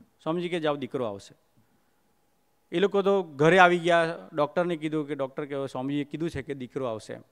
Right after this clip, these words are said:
ડૉક્ટર બી વિચારમાં કે ભાઈ યાર ડૉક્ટરી મેં કરી છે, તમારા વાઇફનું ચેકઅપ હું કરું છું, અને સ્વામીજી તમને ત્યાંથી કહે છે કે ભાઈ દીકરો આવશે, કેવી રીતે બને ભાઈ?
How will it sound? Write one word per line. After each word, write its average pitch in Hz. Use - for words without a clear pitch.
ડૉક્ટર 151
બી 202
વિચારમાં 185
કે 170
ભાઈ 175
યાર 165
ડૉક્ટરી 151
મેં 160
કરી 135
છે, 127
તમારા 175
વાઇફનું 160
ચેકઅપ 180
હું 185
કરું 170
છું, 147
અને 190
સ્વામીજી 185
તમને 190
ત્યાંથી 175
કહે 196
છે 196
કે 196
ભાઈ 196
દીકરો 185
આવશે, 180
કેવી 202
રીતે 190
બને 147
ભાઈ? 123